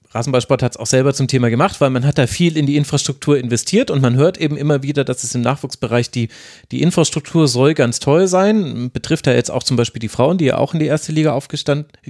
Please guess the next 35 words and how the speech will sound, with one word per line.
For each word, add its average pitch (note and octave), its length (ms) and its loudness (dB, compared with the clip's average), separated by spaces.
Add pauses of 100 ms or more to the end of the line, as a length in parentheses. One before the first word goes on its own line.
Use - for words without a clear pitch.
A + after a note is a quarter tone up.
gestiegen F#3 460 2
<laughs> - 180 -2
sind. D3+ 380 0 (600)
Aber B2+ 140 2
für C#3 100 2
die E3 180 -2
wird's F#3+ 140 2
ja F3+ 100 2
noch F#3+ 200 0
schwieriger, G#2 560 0
eigentlich G2+ 320 -4
dann A2 160 0
ins - 260 -6
Team G#2 240 -12
zu - 140 -12
kommen. G2+ 500 -8
Müssen C3+ 340 0
wir F#3 60 4
uns F3 140 0
von E3+ 120 2
dem E3 120 2
Gedanken D3 400 0
verabschieden, F3+ 680 -2 (420)
dass - 560 -2
Leipzig C#3+ 720 0
irgendwann D3+ 560 2
mal C#3 320 2
zu - 140 0
einem B2 260 0
Team D#3 300 -2
wird, C#3+ 160 2
das A#2+ 120 0
eben B2 220 -2
auch A2+ 260 -2
regelmäßig C#3 920 2